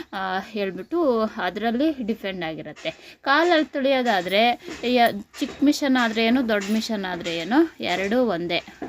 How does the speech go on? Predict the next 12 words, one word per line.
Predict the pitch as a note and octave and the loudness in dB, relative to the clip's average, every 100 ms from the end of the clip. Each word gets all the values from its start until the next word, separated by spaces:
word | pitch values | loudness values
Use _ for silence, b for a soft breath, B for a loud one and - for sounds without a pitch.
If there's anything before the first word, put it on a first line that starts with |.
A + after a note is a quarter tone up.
| - G#3 | -12 -6
ನನ್ನ | F#3+ G#3 A#3+ | 0 4 4
ಹಾಗೆ. | G#3+ G#3 G3 G3 - B B E4 - G#3+ | 4 -2 -2 -4 -8 B B -14 -8 -2
ಇವಾಗ್ಲೂ | A#3 A#3+ A#3+ C4+ | 2 4 4 4
ಅದೇ | C4 G3 G#3+ | 4 4 2
ಒಪಿನಿಯನ್ನೇ | G3+ F3 - E3 E3 E3 G3 | 2 0 -4 -8 -4 -4 -4
ನಾನು | G3 E3+ | -4 -4
ಹೇಳೋದು. | E3 E3 E3+ G3+ - | -2 -4 -4 -6 -4
ಇದು | G#3 B3+ | 2 4
ಮೋಟ್ರು, | A#3+ B3 C#4 D4 C#4+ C4 A#3+ | 6 4 4 2 0 0 2
ಈ | A#3+ A#3+ | 0 0
ಕಾಲಲ್ಲಿ | A#3+ A#3+ B3 C#4 C4 | 0 0 2 2 0
ತುಳಿಯೋದಿಲ್ಲ, | C4 B3+ C4 B3 A#3+ | 2 4 4 2 2